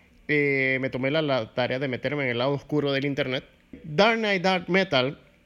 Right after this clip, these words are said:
es la continuación del evento de D C Comics de hace un par de años atrás, Dark Knight Metal. Eh, ok,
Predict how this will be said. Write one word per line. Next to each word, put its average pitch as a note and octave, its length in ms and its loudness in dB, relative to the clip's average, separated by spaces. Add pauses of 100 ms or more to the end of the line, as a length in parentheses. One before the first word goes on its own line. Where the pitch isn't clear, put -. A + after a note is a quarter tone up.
(140)
es C#3+ 200 2
la D3+ 140 -2
continuación D3 680 -4
del C#3 180 0
evento B2+ 380 -2
de B2+ 120 -2
D A#2 100 -2
C B2+ 440 -4
Comics C#3 300 -4
de A#2+ 100 -2
hace A#2+ 320 -4 (280)
un C3 140 -4
par B2 220 -2
de B2 60 -2
años C#3 120 -4
atrás, C3 460 -4
Dark A#2 200 2
Knight A#2 320 -2
Metal. A#2 720 -2 (580)
Eh, D3+ 220 2
ok, C3+ 160 -4